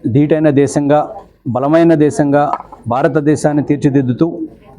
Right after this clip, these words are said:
మనందరికీ సుపరిపాలన అందిస్తున్న నరేంద్ర మోదీ గారి పాలనని ఒకసారి గుర్తు తెచ్చుకోవాల్సిన అవసరం ఉంది. మూడవసారి ప్రధానమంత్రిగా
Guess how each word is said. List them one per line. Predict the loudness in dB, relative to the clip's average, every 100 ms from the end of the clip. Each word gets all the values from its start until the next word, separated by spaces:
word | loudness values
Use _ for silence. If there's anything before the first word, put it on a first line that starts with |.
| -2
మనందరికీ | 0 2 2 2 0 0
సుపరిపాలన | 0 -4 -4 -4 0 2
అందిస్తున్న | 2 0 0 0 -2 -8 -20 -20 -2
నరేంద్ర | 0 2 2 2
మోదీ | 2 2
గారి | 2 0
పాలనని | -2 -4 -2 0 0 -2 -10 -10 -6
ఒకసారి | -4 -4 -2 -6 -6 -6
గుర్తు | -6 -2
తెచ్చుకోవాల్సిన | -2 -4 -2 -4 0 -2
అవసరం | 0 0 0
ఉంది. | 2 0 -4 -18 -20 _ -8 -2
మూడవసారి | 0 0 0 -2 -2 -4 -6 _ _
ప్రధానమంత్రిగా | -2 0 2 2 0 0 0 0